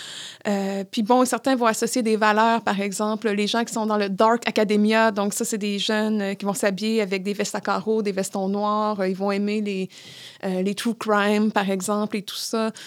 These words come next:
vont mettre, euh, des vidéos de bibliothèques, de livres anciens, euh, avec, euh, des châteaux, et puis tout ça.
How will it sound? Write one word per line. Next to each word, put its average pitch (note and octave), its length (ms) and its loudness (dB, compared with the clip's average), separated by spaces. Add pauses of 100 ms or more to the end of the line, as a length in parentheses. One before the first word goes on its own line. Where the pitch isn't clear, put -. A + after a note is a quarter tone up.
(120)
vont G#3 200 2
mettre, A3 340 2
euh, G#3 140 2
des G3+ 120 -2
vidéos G3+ 460 0
de G3+ 140 0
bibliothèques, G3+ 840 -2
de G3+ 100 0
livres G3 280 -2
anciens, G#3 680 -2
euh, F#3+ 160 -2
avec, F#3+ 320 -6
euh, F#3 140 -2
des F#3 120 -2
châteaux, G#3+ 800 2
et G3 80 -4
puis - 180 -16
tout - 140 -12
ça. C4 220 -2